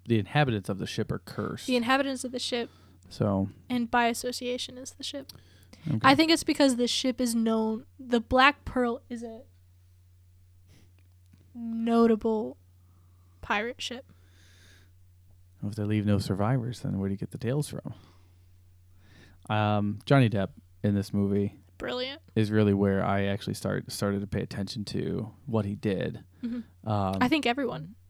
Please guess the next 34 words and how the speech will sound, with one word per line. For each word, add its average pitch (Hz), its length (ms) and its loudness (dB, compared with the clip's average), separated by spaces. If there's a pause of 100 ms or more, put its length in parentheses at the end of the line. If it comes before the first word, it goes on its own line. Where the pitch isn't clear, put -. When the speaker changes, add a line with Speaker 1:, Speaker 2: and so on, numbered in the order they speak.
(180)
Speaker 1:
Yeah, 113 200 0 (100)
well, 107 260 -2 (180)
yeah, 98 200 -8 (140)
a-, - 40 -2
Speaker 2:
This - 180 2
was 247 180 2
Speaker 1:
absolutely. 240 360 4
Speaker 2:
his - 380 -6 (200)
thing. 254 280 -12 (760)
Speaker 1:
Um, 101 400 -10 (1300)
I 107 100 -8
love 110 300 4
that 110 160 4
he 110 300 8
shows 104 300 4
up 101 160 4 (220)
in 101 240 2
Disneyland 95 580 0 (480)
<laughs> - 500 -4
in, 110 340 2
in 120 140 6
Jack 101 280 2
Speaker 2:
And 330 80 6
Speaker 1:
Sparrow. 370 140 6
Speaker 2:
would 381 120 6
just 440 320 6
do 302 200 2
it, 262 120 -2
Speaker 1:
And 131 120 8
just 127 200 8
Speaker 2:
yeah. - 40 -2
Speaker 1:
does 104 400 2
Jack 101 240 0
Sparrow 98 460 0